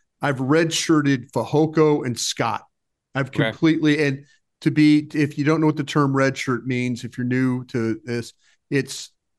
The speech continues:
Speaker 1: basically in, it's a college term of taking a player and not playing him the entire season so he can get,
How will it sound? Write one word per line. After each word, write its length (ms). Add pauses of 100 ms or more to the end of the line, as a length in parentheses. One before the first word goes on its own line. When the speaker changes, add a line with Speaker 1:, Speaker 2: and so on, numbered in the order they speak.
Speaker 1:
basically 580
in, 220
it's 160
a 60
college 420
term 320
of 160 (580)
taking 380
a 40
player 500
and 340
not 320
playing 340
him 320
the 140
entire 380
season 500
so 220
he 120
can 160
get, 260